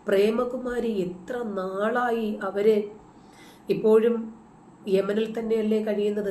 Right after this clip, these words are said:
തൻ്റെ മോള്, ആ അമ്മയ്ക്കൊക്കെ ഇത് എങ്ങനെയാ സഹിക്കാൻ പറ്റും? ഒരമ്മയ്ക്കും സഹിക്കാൻ പറ്റുന്ന സംഗതി അല്ല ഇത്. എവിടെയായിരുന്നാലും ശരി, നമ്മളൊരു രാജ്യത്തേക്ക് പോകുമ്പോൾ ആ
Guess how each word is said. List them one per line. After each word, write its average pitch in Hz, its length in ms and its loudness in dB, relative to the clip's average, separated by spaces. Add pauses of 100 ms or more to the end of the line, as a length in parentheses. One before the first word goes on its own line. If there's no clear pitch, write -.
തൻ്റെ 185 300 -4
മോള്, 202 420 -2 (420)
ആ 269 60 -4 (100)
അമ്മയ്ക്കൊക്കെ 254 600 -4
ഇത് 208 140 -2
എങ്ങനെയാ 208 360 -4
സഹിക്കാൻ 180 580 -10
പറ്റും? 202 240 -6
ഒരമ്മയ്ക്കും 208 920 -2
സഹിക്കാൻ 185 580 -10
പറ്റുന്ന 185 360 -12
സംഗതി 190 500 -10
അല്ല - 400 -10
ഇത്. 180 200 -12 (840)
എവിടെയായിരുന്നാലും 220 1080 4
ശരി, 180 300 -4 (160)
നമ്മളൊരു 233 460 -2
രാജ്യത്തേക്ക് 190 760 -6
പോകുമ്പോൾ 180 480 -4 (500)
ആ 190 80 -4